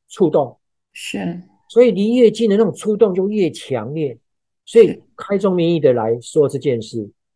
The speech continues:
Speaker 1: 你今天如果是到这一个老师的班上，你想想看，这个老师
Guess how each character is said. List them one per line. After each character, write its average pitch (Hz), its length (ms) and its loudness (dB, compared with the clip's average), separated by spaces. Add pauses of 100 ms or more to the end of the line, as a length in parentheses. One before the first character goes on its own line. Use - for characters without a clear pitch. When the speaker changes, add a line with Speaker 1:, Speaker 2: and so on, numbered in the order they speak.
(240)
Speaker 1:
你 127 120 -4
今 170 80 4
天 190 80 8
如 196 100 4
果 160 80 8
是 165 100 -2
到 170 200 2
这 - 180 2
一 185 140 6
个 151 300 2 (420)
老 120 240 0
师 180 240 -2
的 175 140 2
班 156 280 -2
上， 135 260 -6
你 127 80 -6
想 175 160 2
想 151 100 2
看， 156 200 0 (160)
这 220 180 6
个 175 100 8
老 117 200 6
师 170 300 0